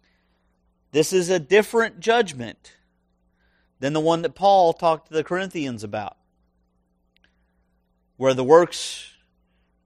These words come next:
of a person will be judged good or evil, and those who have their works judged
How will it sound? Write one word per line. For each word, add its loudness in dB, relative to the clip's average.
of 0
a -4
person -2
will -4
be -2
judged 0
good 2
or 2
evil, 0
and -8
those 4
who -2
have 4
their -2
works 0
judged 4